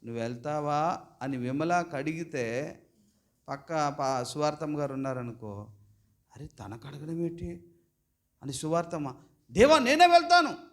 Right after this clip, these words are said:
అన్నట్టుగా ఫీల్ అయ్యాడు ఈయన. అర్థమైందా? ఎవరిని పంపుదునా అని అడిగారు. "యెషయా, నువ్వు వెళ్ళమని అల్లే,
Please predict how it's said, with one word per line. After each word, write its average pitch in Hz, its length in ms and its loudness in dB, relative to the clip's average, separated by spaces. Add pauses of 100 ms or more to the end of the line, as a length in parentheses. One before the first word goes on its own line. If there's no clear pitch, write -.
(560)
అన్నట్టుగా 190 640 -8
ఫీల్ 180 300 -6
అయ్యాడు 160 280 0
ఈయన. 113 200 -4 (1700)
అర్థమైందా? 185 600 -6 (1400)
ఎవరిని 233 540 4
పంపుదునా 294 580 4
అని 311 180 4
అడిగారు. 277 580 6
"యెషయా, 185 300 -2
నువ్వు 277 200 0
వెళ్ళమని 302 380 4
అల్లే, 277 380 6